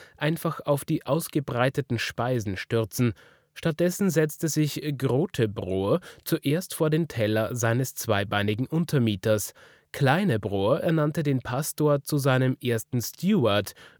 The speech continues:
und Seetiger gesellte sich zunächst zu Karl Karlsson, mit dem er seine Kajüte teilte. Und dann begann eine intensive Kommunikation zwischen den Arten.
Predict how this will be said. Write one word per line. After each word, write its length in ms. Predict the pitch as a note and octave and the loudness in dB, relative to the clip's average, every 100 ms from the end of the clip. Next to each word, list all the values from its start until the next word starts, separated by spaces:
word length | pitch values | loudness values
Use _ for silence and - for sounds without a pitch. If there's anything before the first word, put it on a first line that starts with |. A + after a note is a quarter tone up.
| - | -2
und 280 | C3+ B2 | 0 2
Seetiger 760 | G#2 A#2 F3+ - A#2 A2 A#2 C3+ | 0 0 0 0 -2 0 0 0
gesellte 460 | D3 B2+ C3 B2+ C3+ | 0 0 0 0 -2
sich 220 | B2+ - | -4 -4
zunächst 560 | G#2+ F#2 F2+ D3+ - - | -4 -2 -4 -6 -10 -6
zu 200 | C3+ A#2 | -4 -4
Karl 440 | - G#2 A2+ A2+ | -2 -2 -2 -4
Karlsson, 760 | - B2 D3 C#3+ - C3 C3 - - - - _ | -2 2 2 2 2 4 4 2 -8 -20 -20 _
mit 220 | B2 C3 | -2 0
dem 200 | A2 G#2 | 0 0
er 120 | F2+ G#2 | 0 0
seine 280 | G#2+ G#2 | 0 -2
Kajüte 420 | A2 C#3+ D3+ C3 G#2+ | 0 0 2 0 -4
teilte. 440 | G2+ F#2+ - - _ _ _ _ _ _ _ _ _ _ - | -6 -6 -8 -12 _ _ _ _ _ _ _ _ _ _ -2
Und 240 | C#3 G#2+ | -2 2
dann 200 | C3 A3 | 2 2
begann 360 | F3+ C#3 C#3+ - | 0 0 0 0
eine 240 | C#3 C#3 | 2 2
intensive 760 | C3+ A2+ A#2+ G#2 G#2 B2 B2+ | 0 -2 -2 0 0 0 0
Kommunikation 920 | A#2+ A#2+ A2+ A2 A2 A#2+ - G#2+ G2 F#2+ | 0 0 0 0 -2 -4 -2 -2 -2 -4
zwischen 360 | G2 - G#2+ | -6 -6 -4
den 180 | A2+ C3 | -2 -2
Arten. 420 | - G2+ F2+ F#2+ | -2 -4 -4 -10